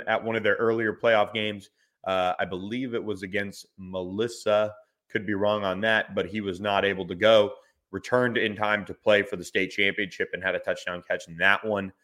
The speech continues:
Um, he is a just huge, uh, man. I mean, he, he stands six one. He's not tall in that sense, but he is built,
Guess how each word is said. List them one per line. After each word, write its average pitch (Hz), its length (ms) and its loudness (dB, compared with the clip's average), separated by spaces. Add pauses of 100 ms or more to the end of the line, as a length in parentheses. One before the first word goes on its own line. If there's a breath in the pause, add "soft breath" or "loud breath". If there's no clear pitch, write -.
(400)
Um, 85 340 -8
he 123 240 2
is 117 260 2 (580)
a 104 540 4 (340)
just 117 360 -4 (600)
huge, 120 640 -4 (120)
uh, 107 360 6
man. 101 500 0
I 110 60 0
mean, 110 220 2
he, 110 240 0
he 104 160 -8
stands 151 440 2
six - 300 -2
one. 92 340 -2 (420 soft breath)
He's 104 140 -4
not 120 300 2
tall 123 320 10
in 110 80 2
that 107 220 4
sense, 107 340 -4
but 101 100 -2
he 110 160 -2
is 101 140 -2
built, 95 480 4